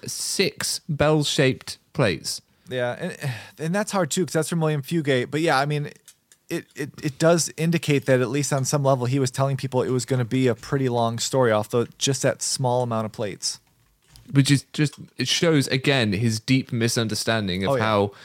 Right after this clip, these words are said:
Speaker 1: engraving on plates work, on how pictographic languages work, uh, which we went over that in,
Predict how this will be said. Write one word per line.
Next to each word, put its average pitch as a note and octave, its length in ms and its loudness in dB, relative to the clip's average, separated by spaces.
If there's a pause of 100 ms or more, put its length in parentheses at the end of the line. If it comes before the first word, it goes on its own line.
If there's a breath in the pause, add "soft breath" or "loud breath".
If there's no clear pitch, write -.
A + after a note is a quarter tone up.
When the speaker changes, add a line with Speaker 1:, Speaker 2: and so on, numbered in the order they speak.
(120)
Speaker 1:
engraving A#2 560 0
on A2+ 100 0
plates G#2 380 -2
work, F#2 280 0
on G2 180 0
how G#2+ 320 2
pictographic - 760 -2
languages G2 540 -2
work, F2+ 400 -2 (320 loud breath)
uh, G#2 180 2
which A2+ 260 0
we C#3+ 140 4
went C3 240 2
over A2 240 2
that G2+ 300 0
in, F#2 460 0